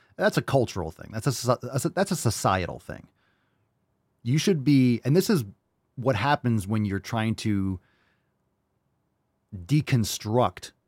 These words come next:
a society that really was founded upon meritocracy and bettering oneself and, you know, quote, "the American dream," whatever you wanna call it. But meritocracy, you wanna do better. No eighth place trophies. When you start trying to normalize the outcomes,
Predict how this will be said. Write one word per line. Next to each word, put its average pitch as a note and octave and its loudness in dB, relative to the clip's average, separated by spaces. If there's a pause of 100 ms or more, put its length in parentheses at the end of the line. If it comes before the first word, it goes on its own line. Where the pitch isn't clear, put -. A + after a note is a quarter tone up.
(300)
a A2+ -4
society A2 2
that F2+ -2
really A2+ 2
was A2 -6
founded A#2 0
upon F#2 -4
meritocracy F#2+ -6
and F2 -8
bettering G2 -2
oneself D#2 -10
and, D2 -12 (480)
you - -6
know, D#2+ -6
quote, F#2 -2
"the G2 -2
American E2 -4
dream," D#2+ -8
whatever E2+ -4
you F2 -6
wanna D#2+ -8 (220)
call G#2 -2
it. G#1 -12 (640)
But G2 -4
meritocracy, C3+ 2
you G2 -4
wanna C3 2
do G#2 0
better. F2+ 0
No A2 0
eighth C#3+ -2
place A#2+ 0
trophies. A2+ -2
When A2 0
you B2 2
start F#3+ 0
trying F3 -2
to B2 2
normalize A2 2
the G2+ -6
outcomes, D#3+ -2